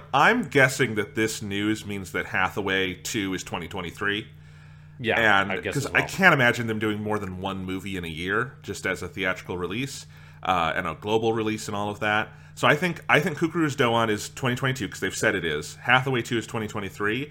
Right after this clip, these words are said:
Speaker 1: and I'm guessing that Seed movie is, like, twenty twenty-four after the next Hathaway. Like, I wonder if they're staggering it to, like, have one every year is maybe the long-term goal.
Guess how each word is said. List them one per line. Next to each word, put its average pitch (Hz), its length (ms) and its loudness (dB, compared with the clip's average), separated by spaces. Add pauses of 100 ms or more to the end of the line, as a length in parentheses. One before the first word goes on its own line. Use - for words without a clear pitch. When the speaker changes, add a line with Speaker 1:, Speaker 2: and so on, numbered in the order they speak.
(220)
Speaker 1:
and 139 120 4
I'm 294 100 4
guessing 160 380 4
that 120 180 4
Seed 127 220 0
movie 104 260 -2
is, 92 140 -4
like, 95 240 -2
twenty 110 220 -4
twenty-four 98 500 -2
after 85 200 -2
the 87 120 -6
next 80 240 -8
Hathaway. 78 560 -10
Like, 98 200 -2
I 113 60 6
wonder 123 260 4
if 131 120 2
they're 113 100 4
staggering 110 480 4
it 95 80 -4
to, - 80 -8
like, 95 140 -2
have 98 260 -2
one 98 140 -2
every 90 240 -4
year 95 400 -4 (240)
is 104 120 -4
maybe 95 200 -4
the 90 100 -4
long-term 92 760 -4
goal. 107 420 -2